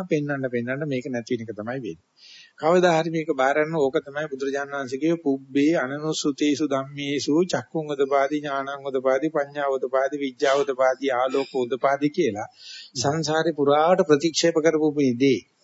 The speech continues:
පෙර නොඇසූ නොවිරු ඥානයක් මට මහණෙනි පහළ වුණා. මම මේකට දුක්ඛ සත්‍ය කියනවා. ආර්ය දුක්ඛ සත්‍ය කිව්වහම බුදුරජාණන් වහන්සේගේ රැස් වීදෙනවා. එතකම මේ කෙනෙකුට තිබුණේ පාළු ගතිය,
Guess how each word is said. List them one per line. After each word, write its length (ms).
පෙර 200
නොඇසූ 520
නොවිරු 420
ඥානයක් 540
මට 200
මහණෙනි 380
පහළ 300
වුණා. 280
මම 100
මේකට 260
දුක්ඛ 300
සත්‍ය 340
කියනවා. 320
ආර්ය 500
දුක්ඛ 260
සත්‍ය 300
කිව්වහම 420
බුදුරජාණන් 480
වහන්සේගේ 280
රැස් 200
වීදෙනවා. 440
එතකම 420
මේ 220
කෙනෙකුට 360
තිබුණේ 320
පාළු 280
ගතිය, 340